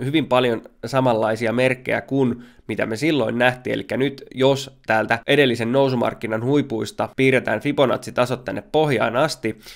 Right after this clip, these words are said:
niin nähdään, että tää korjaushan tuli tänne kuusi yksi kasin, eli kultaisen ration tasolle,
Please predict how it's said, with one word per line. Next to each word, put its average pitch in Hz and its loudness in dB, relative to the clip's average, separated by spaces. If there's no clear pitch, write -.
niin 117 -6
nähdään, 127 4
että 107 -8
tää 113 2
korjaushan 117 0
tuli 131 2
tänne 113 -4
kuusi 147 0
yksi - -12
kasin, 131 0
eli 113 -2
kultaisen 117 -2
ration 120 2
tasolle, 131 2